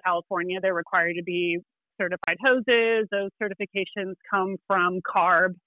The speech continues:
The vapor recovery system at gas stations is all regulated by carb, but the districts then permit the gas stations themselves and regulate all of the permit conditions and,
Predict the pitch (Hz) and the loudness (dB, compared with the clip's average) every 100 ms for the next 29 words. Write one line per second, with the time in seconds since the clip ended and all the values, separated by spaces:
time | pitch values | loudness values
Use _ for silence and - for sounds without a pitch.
0 | _ _ _ - 208 185 175 180 175 _ | _ _ _ -6 -4 -2 -2 -4 -8 _
1 | 196 202 190 190 - 190 185 185 180 - | -2 -2 0 -2 -2 -2 0 0 -2 -4
2 | _ 254 - _ 277 247 247 247 233 254 | _ -2 -2 _ 2 2 2 2 0 -6
3 | - _ _ - 196 208 202 196 220 208 | -20 _ _ 2 2 4 2 2 0 0
4 | - 214 214 214 - _ _ _ _ - | -2 -4 -6 -8 -10 _ _ _ _ -4
5 | 208 190 202 202 208 202 196 - 214 190 | -2 0 0 2 0 0 -4 -4 -4 -2
6 | 196 196 190 180 185 180 190 180 170 175 | -4 -4 -4 -2 -2 -2 -2 -2 -2 -4
7 | 185 _ _ - 240 262 285 302 254 226 | -12 _ _ -4 -2 -2 -2 -2 0 0
8 | - _ 220 196 190 196 202 _ _ 254 | 0 _ 0 2 2 -4 -10 _ _ -4
9 | 185 170 - 196 156 160 175 165 160 156 | -2 -4 -4 -4 -2 -2 -6 -8 -8 -12
10 | 147 160 147 - _ _ _ _ _ - | -12 -8 -8 -8 _ _ _ _ _ -20
11 | _ _ 233 190 185 175 190 - - 170 | _ _ -6 -2 -2 -4 -8 -12 -16 -4
12 | 190 190 180 180 170 - _ _ _ _ | 0 2 2 2 0 -4 _ _ _ _
13 | _ _ _ _ - 208 208 185 208 220 | _ _ _ _ -2 2 2 0 -2 -2
14 | 202 - 202 185 - 180 185 180 175 170 | -2 -4 -8 -8 -8 -8 -6 -4 -4 -6